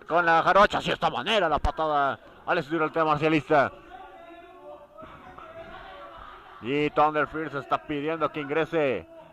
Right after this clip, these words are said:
que ingrese el halcón sagrado. Pero no le está haciendo, no le está haciendo caso. Y ahí el que va a ingresar, a mí me parece que es,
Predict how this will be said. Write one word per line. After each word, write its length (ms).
que 160
ingrese 520
el 60
halcón 360
sagrado. 680
Pero 680
no 680
le 160
está 280
haciendo, 720
no 260
le 80
está 220
haciendo 320
caso. 340
Y 140
ahí 380
el 180
que 140
va 100
a 40
ingresar, 680
a 180
mí 60
me 120
parece 400
que 320
es, 80